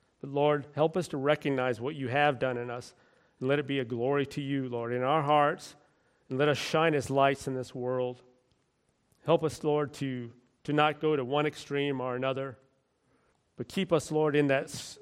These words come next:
that spiritual, that scriptural balance, that godly balance, Lord, which is so hard to, to stay in, Lord, because we're so much fluctuating as the chil-, children of men. But Lord, by your grace, we can keep that balance.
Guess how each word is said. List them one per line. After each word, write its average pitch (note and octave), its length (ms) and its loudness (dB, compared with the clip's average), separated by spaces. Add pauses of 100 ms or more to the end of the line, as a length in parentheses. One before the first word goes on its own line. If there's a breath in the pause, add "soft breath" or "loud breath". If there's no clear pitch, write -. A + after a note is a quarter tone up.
(100)
that C3 200 -4
spiritual, D#3 580 -2
that B2+ 140 -4
scriptural D3 580 -4
balance, B2 460 0
that A#2+ 180 -6
godly C3 340 0
balance, B2 560 -2
Lord, C3 300 -10 (460)
which - 140 -14
is A#2+ 80 -10
so D#3+ 180 0
hard D3 460 2
to, D3+ 140 -12 (320 soft breath)
to C#3 80 -4
stay C3 460 0
in, A#2 140 -4
Lord, A#2+ 300 -10
because B2 320 -6
we're A#2+ 100 -8
so C3+ 420 -4 (440 loud breath)
much B2+ 160 -4
fluctuating C3 840 0
as A2+ 140 -8
the A#2+ 80 -10
chil-, C3 420 -4
children C3+ 340 -4
of B2+ 80 -2
men. G#2+ 340 -6 (1200 soft breath)
But C#3 120 -12
Lord, C#3+ 180 -2
by D3 140 6
your D3+ 100 0
grace, C#3+ 400 -2
we C#3+ 80 -10
can C3+ 300 -4
keep B2 200 -12
that B2+ 180 -12
balance. B2 520 -12